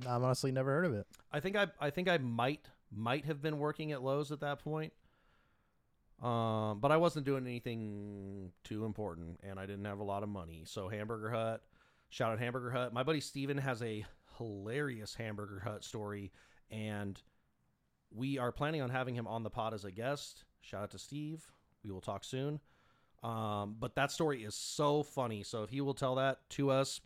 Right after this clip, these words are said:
Speaker 2: you guys are gonna love it. But Hamburger Hut is incredible. It's not, the food is not amazing, but it's more of a nostalgia thing for me.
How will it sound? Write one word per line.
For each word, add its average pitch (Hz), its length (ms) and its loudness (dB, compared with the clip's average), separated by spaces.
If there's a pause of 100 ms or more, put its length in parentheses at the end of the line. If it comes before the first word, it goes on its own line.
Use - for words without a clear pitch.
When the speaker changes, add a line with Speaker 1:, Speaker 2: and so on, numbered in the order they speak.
Speaker 2:
you 107 120 -4
guys 104 200 0
are 104 40 -4
gonna 98 140 0
love 82 180 -4
it. 80 120 -12 (280)
But 104 100 0
Hamburger 147 320 4
Hut 147 240 6 (420)
is 120 180 2
incredible. 135 580 4 (680)
It's - 160 -6
not, 143 200 6
the 113 80 2
food 147 240 6
is 170 120 4
not 180 260 8
amazing, 139 540 6
but 117 280 2
it's 107 140 -6
more 120 260 2
of 110 120 0
a 113 40 0
nostalgia 135 440 0
thing 139 180 0
for 143 100 0
me. 131 260 0